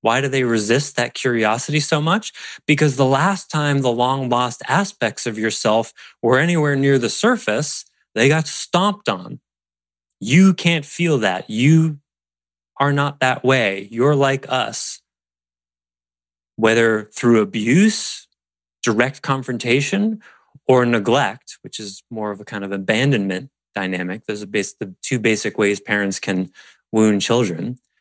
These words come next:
They either pounced on how you were different and beat it up, or just turned a blind, blind eye to it. And that's where your power died. That's where it died.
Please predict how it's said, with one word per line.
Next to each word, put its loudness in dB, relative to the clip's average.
They 6
either 4
pounced -2
on -4
how -2
you 2
were 6
different -2
and -8
beat 2
it 4
up, 0
or 0
just -4
turned -2
a 4
blind, -2
blind -4
eye -2
to -4
it. -4
And 0
that's 0
where 2
your -2
power -2
died. -6
That's -8
where -4
it -10
died. -6